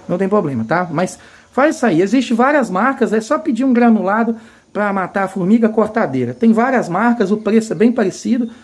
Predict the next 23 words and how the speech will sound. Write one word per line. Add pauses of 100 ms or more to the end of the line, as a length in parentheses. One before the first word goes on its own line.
(220)
Tem
lugar,
às
vezes,
se
você
não
quiser
comprar
o
pacote
com
dez
sachês, (380)
você
compra
dois,
três
sachês. (320)
Normalmente,
essas
agropecuárias
de,